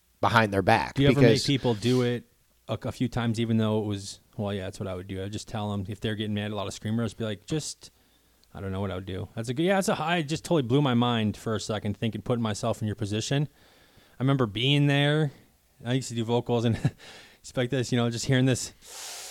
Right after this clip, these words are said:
Speaker 2: "Let's do that one again." <laughs> You know,
Speaker 1: Yeah.
Speaker 2: like, I like that one, but it wasn't that good, so you're gonna do it again.
Speaker 1: Right. Well, there's definitely that part of it that's always a little challenging.
Speaker 2: Yeah.
Speaker 1: Um, and to be honest, I mean, I,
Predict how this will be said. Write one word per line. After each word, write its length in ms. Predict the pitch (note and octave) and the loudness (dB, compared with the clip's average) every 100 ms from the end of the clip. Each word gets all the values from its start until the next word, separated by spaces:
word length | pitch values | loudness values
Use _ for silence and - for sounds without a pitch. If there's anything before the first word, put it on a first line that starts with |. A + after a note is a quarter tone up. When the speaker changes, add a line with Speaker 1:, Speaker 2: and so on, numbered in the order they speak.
| - - - - - - _ _ | -16 -16 -18 -18 -20 -20 _ _
Speaker 2:
"Let's 140 | - - | -18 -10
do 120 | C#3+ | -6
that 140 | C#3+ | -4
one 120 | C#3+ C3 | -2 -2
again." 400 | C3 C3 F#2 - - | -2 -2 -4 -6 0
<laughs> 160 | - F#4 B3 - | 10 12 12 12
You 100 | A#3+ | 12
know, 80 | A3 A3 G3+ | 12 12 10
Speaker 1:
Yeah. 220 | G3 G3 G#3+ - | 8 0 -6 -2
Speaker 2:
like, 340 | D#3 D3 - - - - - - | 2 2 0 -18 -20 -20 -18 -2
I 140 | F3+ | 2
like 280 | F#3+ E3+ G3 | 6 4 6
that 200 | A3 B3 | 6 8
one, 400 | A#3+ B3 C4 A#3+ - | 8 8 8 4 2
but 140 | D#3+ D#3 | 4 6
it 60 | |
wasn't 340 | D#3 E3+ E3 E3 | 6 6 6 6
that 200 | D#3+ A2+ | 4 2
good, 360 | C3+ D#3 E3 | 4 4 2
so 140 | - D3+ | 2 4
you're 120 | C#3 | 6
gonna 140 | C3+ | 6
do 160 | A#2 B2 | 6 6
it 80 | A#2 | 4
again. 380 | G#2+ F#2+ F#2+ - - - | 0 -2 -6 -12 -20 0
Speaker 1:
Right. 280 | C3 A#2 G2 | 6 6 8
Well, 100 | C3 | 8
there's 200 | E3 C3 | 8 10
definitely 440 | F3+ E3+ E3+ D3+ | 8 8 4 2
that 220 | C#3+ C3+ C#3 | 4 4 6
part 200 | C3 B2 | 4 4
of 80 | |
it 80 | A2+ | 0
that's 180 | A#2+ A2 | -4 -2
always 240 | A#2+ A2+ | -2 -2
a 40 | A2 | -4
little 160 | A2 | -6
challenging. 640 | F#2+ - A2 A2 G2 G#2+ G#2+ | -4 -2 0 -2 -2 0 6
Speaker 2:
Yeah. 260 | F3 E3 C#3 A2+ | 8 8 6 4
Speaker 1:
Um, 200 | G#2+ G2+ - - - _ - | 0 -6 -14 -20 -20 _ -2
and 120 | D3+ | 0
to 60 | E3 | 4
be 140 | F#3 | 6
honest, 320 | E3+ E3+ D#3 | 6 4 0
I 40 | C#3+ | 0
mean, 240 | C3+ C3 | -2 -4
I, 160 | - | -8